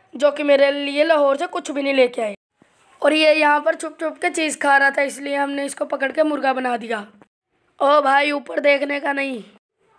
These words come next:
और इसको मुर्गा बनाते ही हम पकौड़े खाने आ जाते हैं। और वाकई में यार, पकौड़े तो बहुत मज़े के हैं। तो यहाँ पर हमारे चाचू पकौड़े खाते हुए हमें अपनी लाहौर की कहानियाँ बताने लग जाते हैं, लेकिन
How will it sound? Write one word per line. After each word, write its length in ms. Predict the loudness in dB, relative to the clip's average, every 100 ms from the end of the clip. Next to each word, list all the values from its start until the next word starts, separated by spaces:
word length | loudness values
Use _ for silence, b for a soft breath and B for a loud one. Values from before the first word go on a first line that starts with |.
| 0
और 140 | 2
इसको 260 | 2 2 2
मुर्गा 300 | 2 2 0
बनाते 400 | 2 0 2 2
ही 120 | 2
हम 220 | -2 -2 -4
पकौड़े 340 | 2 4 2
खाने 280 | -2 -4 0
आ 100 | 0
जाते 320 | 0 -2 -4
हैं। 280 | -4 -6 -10 b b b b b -6
और 100 | 0
वाकई 400 | 0 2 2 2
में 200 | 2 4
यार, 240 | 4 2
पकौड़े 460 | -2 -6 -4 -2 0
तो 120 | 0
बहुत 220 | -2 -6 -8
मज़े 240 | -8 -8
के 160 | -8 -8
हैं। 200 | -8 -10 _ _ _ _ b b b b b 0
तो 120 | 2
यहाँ 280 | 4 4 4
पर 140 | 4
हमारे 340 | 2 2 0 0
चाचू 320 | -2 -4 -6
पकौड़े 360 | -4 2 2 2
खाते 280 | -2 0
हुए 160 | 2 2
हमें 280 | 2 -2 -2
अपनी 260 | -4 -2 2
लाहौर 260 | 4 4
की 140 | 2 -4
कहानियाँ 460 | 2 2 2 -2
बताने 340 | -2 -2 -2 -2
लग 180 | -4 -2
जाते 240 | -2 0
हैं, 100 | 0
लेकिन 460 | -2 -2 -4 -6